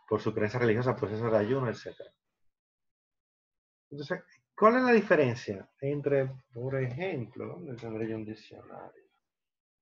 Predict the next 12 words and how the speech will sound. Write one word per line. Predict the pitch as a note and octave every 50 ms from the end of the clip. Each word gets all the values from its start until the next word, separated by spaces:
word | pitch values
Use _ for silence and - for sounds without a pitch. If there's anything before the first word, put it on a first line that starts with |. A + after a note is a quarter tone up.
| _ _ _ - F#2+ G2+ G2+ A2 - E3 _ _ _ _ _ _ _ _ -
No | C#3 E3
encuentro | G3 G3 G#3 G3+ G3 G3
un | F3+
diccionario. | F3 E3+ - D3+ C3 A#2+ B2+
Vamos | D#3+ G3+ A3+
a | A3
imaginarnos | G3+ F3+ F3 F3+ F3+ F3 E3+ E3+
que | F3
este | F3 - E3
es | D#3+ -
un | D#3+
diccionario. | D3 D3+ - - - A#2 G2+ F2+ E2+ E2 -